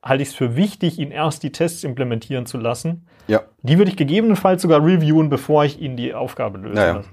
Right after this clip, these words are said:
Speaker 2: Naja. Ja.
Speaker 1: So, jetzt
Speaker 2: Es stehen noch jede Menge Punkte auf unserem Zettel drauf.
Speaker 1: haben wir ganz viel geredet und doch nicht alles gesagt, was wir sagen wollten.
Speaker 2: Das ist
Speaker 1: Aber das machen wir, wie gesagt, beim nächsten Mal.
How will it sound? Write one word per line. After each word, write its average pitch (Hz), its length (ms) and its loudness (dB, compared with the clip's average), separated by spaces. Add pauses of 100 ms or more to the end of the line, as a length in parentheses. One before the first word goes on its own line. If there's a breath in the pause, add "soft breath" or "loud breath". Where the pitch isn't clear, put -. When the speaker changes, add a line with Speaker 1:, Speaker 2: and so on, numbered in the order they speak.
(240)
Speaker 2:
Naja. 85 260 -10 (2750 soft breath)
Ja. 185 300 4 (400 soft breath)
Speaker 1:
So, 107 220 -4
jetzt - 440 -16 (680)
Speaker 2:
Es 110 100 -8
stehen 151 180 0
noch 143 100 0
jede 156 180 0
Menge 143 340 -2
Punkte 123 300 -4
auf 92 80 -2
unserem 95 240 -6
Zettel 90 220 -6
drauf. 85 140 0
Speaker 1:
haben 135 120 2
wir 139 100 2
ganz 160 320 0
viel 180 480 2
geredet 170 540 2
und 156 300 -6
doch 156 180 2
nicht 156 180 -4
alles 143 300 0
gesagt, 127 400 -2
was 123 180 -4
wir 123 100 -2
sagen 113 320 -4
wollten. 107 420 -8
Speaker 2:
Das - 220 2
ist - 420 -8
Speaker 1:
Aber 127 100 2
das 123 120 -6
machen 156 240 0
wir, 156 200 0
wie 147 80 -4
gesagt, 147 380 -2
beim 123 140 0
nächsten 127 360 -4
Mal. 120 280 -4